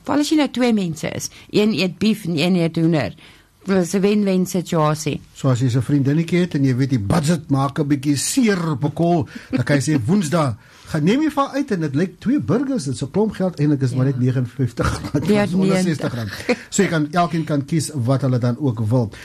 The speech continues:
Speaker 2: Die tye wat dit alles met die, die, die, die, die Wacky Wednesday, die Crazy Wacky Wednesday beskikbaar is.
Speaker 1: Dit is van, eh, Woensdag van nege uur die oggend tot tien uur vanaand toe.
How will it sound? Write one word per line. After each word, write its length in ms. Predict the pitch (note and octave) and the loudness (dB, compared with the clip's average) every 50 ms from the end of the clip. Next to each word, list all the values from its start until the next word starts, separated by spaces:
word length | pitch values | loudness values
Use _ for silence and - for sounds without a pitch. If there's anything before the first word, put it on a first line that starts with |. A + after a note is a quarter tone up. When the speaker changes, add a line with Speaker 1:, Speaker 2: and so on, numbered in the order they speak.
| - - | -4 -2
Speaker 2:
Die 140 | - A3+ A3 | -2 0 0
tye 280 | - C4+ B3+ A#3+ B3 G#3 | 0 0 2 2 0 0
wat 160 | F#3+ F#3 C#3 | -2 -4 -4
dit 160 | D#3+ C#3+ - | -6 -6 -4
alles 240 | D3 D3 D3+ C#3+ B2 | -4 -2 -2 -2 -2
met 160 | C3 C3+ A2+ | -2 -2 -2
die, 100 | C#3 B2+ | 0 0
die, 220 | A#2+ C3 B2+ B2 | 2 2 0 0
die, 160 | A2+ B2 A#2+ A2+ | 0 0 0 0
die, 160 | A2+ A#2+ A2 | 0 -2 0
die 180 | A2+ A#2+ A#2 | 0 0 2
Wacky 280 | A2 A#2 A#2+ A#2+ - C#3+ | 2 2 0 0 0 0
Wednesday, 480 | B2 A2+ A#2 A2+ G#2+ - B2 A2+ G#2+ G2+ | 0 2 0 0 0 0 0 0 0 0
die 220 | G#2+ G#2+ G#2+ G#2 - | 0 0 -2 -2 -2
Crazy 280 | - D3 C#3 C3+ A#2+ B2 | 0 0 2 2 2 0
Wacky 200 | A#2+ A2+ A#2 B2 | -2 -2 -2 -2
Wednesday 260 | A2+ A2+ A2 G#2 A2 | -2 0 0 0 0
beskikbaar 600 | G2+ G#2+ - - B2+ G2+ F#2+ G#2 G2 F#2+ - G2 | -2 -2 -2 -2 -4 -2 0 0 0 -2 -2 -6
is. 160 | G2 - - - - - - - - - - - - - - | -8 -8 -10 -10 -10 -8 -8 -8 -10 -14 -18 -20 -20 -2 0
Speaker 1:
Dit 200 | - A3 G#3+ G#3 | 0 0 2 0
is 100 | G#3+ G#3 - | -4 -6 -2
van, 280 | - C4+ B3+ B3 B3 - - | 0 0 0 0 -2 -4 -4
eh, 120 | - G3+ E3+ | -2 0 2
Woensdag 440 | G3+ A3 A3 G#3+ - F#4 F#4+ F4+ - | 2 2 0 0 0 -2 -2 -2 -2
van 280 | - C4 A#3 A3 G#3 G3+ | -2 0 2 2 2 2
nege 300 | G3+ G3+ G#3 G#3 - C4+ | 2 2 0 0 0 0
uur 60 | C4 | 0
die 160 | B3 B3+ A#3+ - | 2 2 0 0
oggend 320 | B3+ B3 - F4+ E4+ D#4+ | 0 0 0 -2 -2 -2
tot 140 | - G3+ G3+ | -2 -2 0
tien 180 | G3+ G3 E3+ | 0 2 2
uur 160 | E3+ E3 D#3 D3+ | 2 2 2 0
vanaand 460 | - - D3+ C#3+ C3 B2 A2+ A2 - | -2 -2 -2 -2 -2 -2 -4 -6 -8
toe. 100 | - | -10